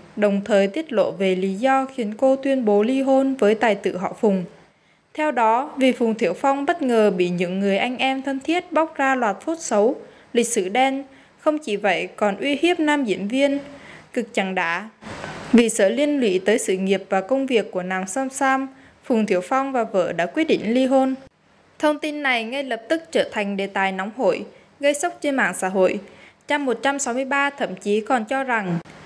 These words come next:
nếu thông tin trên là thật, showbiz vẫn còn một bê bối, siêu to khổng lồ đang được giấu kín và chưa bị bung ra.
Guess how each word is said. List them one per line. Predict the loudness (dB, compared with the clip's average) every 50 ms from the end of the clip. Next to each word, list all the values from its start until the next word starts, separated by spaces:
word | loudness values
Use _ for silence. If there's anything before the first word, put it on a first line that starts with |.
| -20 -8 4 6
nếu | 8 8 8
thông | 6 2 0 0 2
tin | -2 -2 -4 -2
trên | 0 2 2 2 2
là | 0 -2
thật, | -4 -2 -2 -2 -2 -2 -6 -18 -20 _ _ _
showbiz | -4 -2 0 0 2 2 0 0 2
vẫn | 0 0 0 0
còn | -2 0 0 0 0
một | -2 -4 -2 0
bê | 2 2 2
bối, | 2 2 2 4 4 2 2 -2 -8 -6
siêu | 0 2 2 2
to | 2 2 0 0 0
khổng | -2 -6 -8 -6 -4
lồ | -2 0 0 0 0 0
đang | 0 -2 -2 0 -2
được | -4 -4 -4 -4
giấu | -4 -4 -4
kín | -6 2 4 4 4 4 2 -2 0 2
và | 2 2
chưa | 2 2 -2 -2
bị | 0 -2 -4 -4
bung | -4 -4 -4 -4 -2
ra. | -2 0 0 0 -2